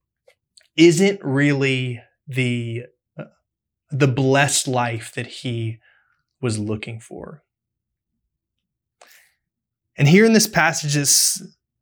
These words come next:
that we see that Laban tries to rip off Jacob, and, uh, but ultimately that he's shrewd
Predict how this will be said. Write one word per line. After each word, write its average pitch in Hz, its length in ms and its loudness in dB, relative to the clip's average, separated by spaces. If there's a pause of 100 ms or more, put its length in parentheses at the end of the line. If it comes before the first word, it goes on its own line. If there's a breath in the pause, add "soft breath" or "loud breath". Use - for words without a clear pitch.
(880)
that 147 200 4
we 156 140 6
see 156 240 6
that 139 180 2
Laban 143 560 4
tries 139 340 -2
to 147 120 -2
rip 131 520 -4
off 135 360 -2
Jacob, 139 640 -4 (840 soft breath)
and, 131 580 0 (300 loud breath)
uh, 139 160 0
but 139 120 4
ultimately 170 480 2
that 151 160 2
he's 143 180 2
shrewd 151 840 2